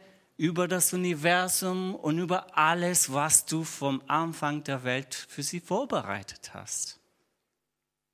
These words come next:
Durch das Kreuz, durch das, was Jesus gemacht hat, bist du reich geworden. Dir bleibt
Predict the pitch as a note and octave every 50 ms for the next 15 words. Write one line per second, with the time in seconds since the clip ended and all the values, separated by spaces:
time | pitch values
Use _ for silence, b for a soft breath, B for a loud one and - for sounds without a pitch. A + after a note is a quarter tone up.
0 | _ _ - E3+ F#3 F3+ - - E3 D#3+ - - - - - - D3+ E3 F3 F3
1 | F3 - - - A2 A2+ - - _ - A2+ A2+ - - - - B B B B
2 | B B B - A2 A2 - - B2 C3+ E3 F3 E3+ E3+ D#3+ - - C#3+ C3 B2
3 | A#2 A#2 A#2+ B2 - - - - - _ - - - _ _ _ _ _ _ _
4 | _ _ _ _ _ _ _ _ _ _ _ _ _ _ _ _ _ _ _ _
5 | _ _ _ _ _ _ _ _ _ _ _ - B2 - - - B2+ B2 A2+ -
6 | - G#2 G#2+ C3+ D3 C#3+ - - - A2+ F#2 - G2+ F#2+ F#2+ F#2+ - - G#2 G2+
7 | - _ _ _ _ _ b b b b b b b _ - B2+ A#2 G#2+ A#2 C3
8 | C3 C3+ D3 C#3+ - - -